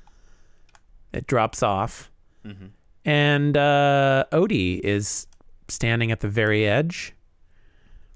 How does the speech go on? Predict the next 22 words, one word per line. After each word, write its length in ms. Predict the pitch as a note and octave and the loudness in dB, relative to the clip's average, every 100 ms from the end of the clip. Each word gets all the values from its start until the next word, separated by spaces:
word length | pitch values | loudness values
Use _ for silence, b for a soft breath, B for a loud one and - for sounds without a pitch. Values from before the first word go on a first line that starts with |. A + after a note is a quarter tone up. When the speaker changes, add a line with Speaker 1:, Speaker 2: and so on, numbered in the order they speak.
| - | -8
Speaker 2:
just 280 | - A#2+ - _ - - | -4 -4 -6 _ -20 -14
stupidly 920 | - - - - C#3+ C3+ D#3+ C#3 D3+ | -8 -6 -6 -2 -2 2 0 2 2
standing 520 | C3+ - C#3 D3 E3 A2+ | 0 0 0 2 0 0
there, 340 | G#2 A#2+ D3+ - | 0 -2 -4 -6
just 200 | - - - | -8 -10 -20
Speaker 1:
Like 180 | - - | -20 -12
a 40 | |
Speaker 2:
staring 420 | - - A#2+ B2+ | -6 0 2 2
Speaker 1:
s-, 300 | B2 A#2+ A#2 | 2 0 -2
like 200 | A2+ A2+ | -2 -2
a 80 | G#2+ | -2
cynic. 520 | - C3 C#3 F#2 - - _ _ _ - - | -4 -4 -4 -6 -12 -14 _ _ _ -8 -4
Speaker 2:
like 120 | G#2+ | -4
a, 100 | F#2 - _ _ - | -4 -10 _ _ -2
like 200 | B2 A#2 | 0 2
a, 460 | G2+ F#2 F#2 F2 B B B B - - _ _ - | 2 2 0 -2 B B B B -20 -20 _ _ -2
yeah. 260 | A#3 D#2+ - - - - _ - - - - - - - - | 0 0 -6 -20 -20 -20 _ -20 -20 -20 -20 -20 -20 -20 -20
Speaker 1:
Yeah, 120 | - F2+ | -18 -12
just 320 | A2 D3+ - | -6 -6 -4
indifferent 800 | F3 E3+ C3 D#3+ F3 E3 G#2+ - | -4 -2 0 0 0 -4 -6 -4
to 140 | C3+ | -2
the 260 | A2+ A2 | 0 -2